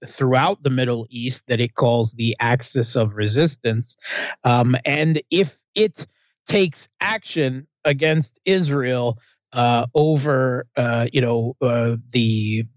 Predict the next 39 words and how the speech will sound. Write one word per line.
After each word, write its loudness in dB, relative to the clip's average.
the 0
carpet 0
bombing -2
and -2
ethnic -6
cleansing 0
of -8
Gaza, 0
then 0
it 2
is -2
likely -2
to -10
be -4
through -4
this 0
Axis -2
of -6
Resistance. -4
So, 2
um, 2
I 2
would 4
expect -4
to -6
see -4
such 0
incidents, -2
not 0
just -2
in -10
Syria, 2
but -2
in -2
Iraq 0
and -4
across 0
the -14
region, -4